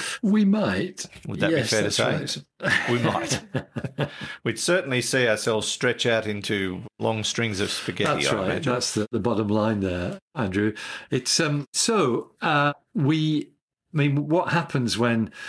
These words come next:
Speaker 1: you've got black holes of equal mass is they spiral around one another,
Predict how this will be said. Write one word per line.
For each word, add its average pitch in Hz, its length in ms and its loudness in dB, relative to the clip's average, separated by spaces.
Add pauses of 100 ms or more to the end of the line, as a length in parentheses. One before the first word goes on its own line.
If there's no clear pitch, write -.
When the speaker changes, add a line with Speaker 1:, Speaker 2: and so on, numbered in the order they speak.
(200)
Speaker 1:
you've 113 140 0
got 127 180 0
black 123 240 0
holes 113 340 2
of 98 80 2
equal 107 340 0
mass 101 520 0 (360)
is 127 260 -2
they 110 560 2
spiral 131 500 2
around 120 340 2
one 98 180 0
another, 90 580 -2